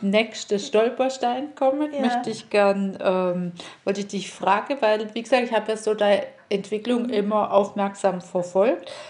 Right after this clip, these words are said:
Speaker 2: Mhm.
Speaker 1: Zum einen hast du eine ganz neue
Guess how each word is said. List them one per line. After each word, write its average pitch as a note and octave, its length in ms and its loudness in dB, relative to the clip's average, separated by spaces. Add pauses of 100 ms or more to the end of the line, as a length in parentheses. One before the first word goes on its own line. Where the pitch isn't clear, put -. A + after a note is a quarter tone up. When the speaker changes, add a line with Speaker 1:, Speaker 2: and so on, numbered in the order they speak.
(100)
Speaker 2:
Mhm. A3 100 -12
Speaker 1:
Zum A3 240 2
einen G#3+ 500 2 (260)
hast G#3+ 340 -4
du G#3 140 -2
eine G3 200 -2
ganz G#3 520 -4
neue F#3+ 440 -2